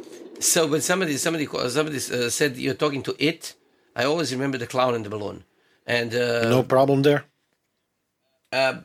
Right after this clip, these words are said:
Speaker 1: I, I have a smallish problem there. So it just, it's just maybe me.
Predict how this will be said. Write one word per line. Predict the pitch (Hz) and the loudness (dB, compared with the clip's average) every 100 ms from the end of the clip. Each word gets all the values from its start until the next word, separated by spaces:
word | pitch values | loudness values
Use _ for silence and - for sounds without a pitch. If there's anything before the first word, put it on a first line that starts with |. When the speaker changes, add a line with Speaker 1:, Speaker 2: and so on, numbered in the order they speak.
| _ | _
Speaker 1:
I, | - 202 196 160 185 | -8 -4 -4 -2 -2
I | |
have | 175 147 | -2 -2
a | |
smallish | - 127 95 90 | -2 -2 -4 -6
problem | 92 87 82 | -8 -10 -10
there. | 98 92 - _ _ _ | -10 -10 -12 _ _ _
So | - 160 160 | -4 -2 -2
it | 147 | -2
just, | 185 196 | 0 0
it's | - - - | -2 -8 -2
just | 156 131 | -2 0
maybe | 143 120 | 0 0
me. | 110 104 95 | -4 -8 -10